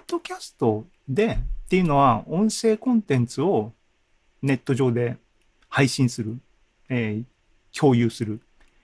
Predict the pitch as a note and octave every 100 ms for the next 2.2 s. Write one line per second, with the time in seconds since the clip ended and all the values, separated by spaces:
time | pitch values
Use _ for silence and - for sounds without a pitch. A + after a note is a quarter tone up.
0 | _ D3+ E3 C#3 A#2 A2+ C#3 C3+ B2+ A#2+
1 | A#2 A#2+ A#2+ - A#2+ - A2+ A2+ - A#2
2 | C3+ G#2